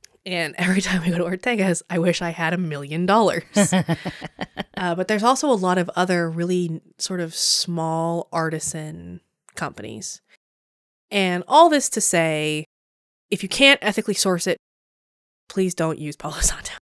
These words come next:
Speaker 1: Uh, if you can't ethically source it, please don't use white sage.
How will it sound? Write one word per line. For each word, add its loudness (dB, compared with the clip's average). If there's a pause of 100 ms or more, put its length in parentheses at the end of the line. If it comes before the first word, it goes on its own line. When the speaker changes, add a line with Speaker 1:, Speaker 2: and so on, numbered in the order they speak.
(760)
Speaker 1:
Uh, -2
if -10
you -10
can't -4
ethically -6
source -4
it, -4 (120)
please -8
don't -6 (100)
use -6 (480)
white -8
sage. -12